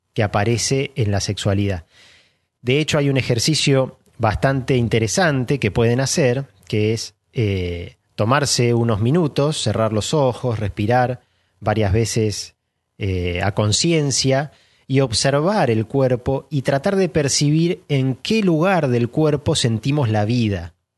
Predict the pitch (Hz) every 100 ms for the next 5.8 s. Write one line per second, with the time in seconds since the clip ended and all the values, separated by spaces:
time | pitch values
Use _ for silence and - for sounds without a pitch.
0 | - 117 117 135 131 123 123 131 _ _
1 | - _ _ _ _ _ - 107 98 101
2 | 101 - 170 151 - 117 135 - 117 165
3 | - 117 101 101 - 147 127 - 123 117
4 | 113 - 127 139 151 175 151 131 143 151
5 | 143 - 165 156 139 - 120 120